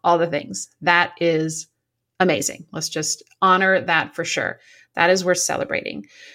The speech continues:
Finally saying yes to your book, finally stepping in, whether you're doing that on your own or you're receiving support like we do in our embodied writing programs, that's amazing because there are so many people,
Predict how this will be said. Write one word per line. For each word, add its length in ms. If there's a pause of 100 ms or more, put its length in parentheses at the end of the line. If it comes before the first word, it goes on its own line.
(260)
Finally 340
saying 320
yes 340
to 100
your 140
book, 320
finally 400
stepping 560
in, 400
whether 180
you're 140
doing 280
that 200
on 160
your 200
own 520
or 260
you're 200
receiving 440
support 760
like 160
we 140
do 500
in 80
our 100
embodied 440
writing 320
programs, 640 (480)
that's 240
amazing 760
because 380
there 160
are 40
so 1000
many 240
people, 540